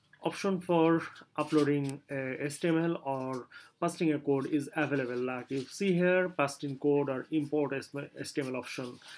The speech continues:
is available here, or import a zip. But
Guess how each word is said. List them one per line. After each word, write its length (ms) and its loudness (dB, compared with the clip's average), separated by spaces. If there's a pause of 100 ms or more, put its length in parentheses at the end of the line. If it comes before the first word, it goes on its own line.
(200)
is 200 6
available 520 -2
here, 220 -10
or 220 -10
import 340 -8
a 120 -10
zip. 280 -8 (880)
But 420 0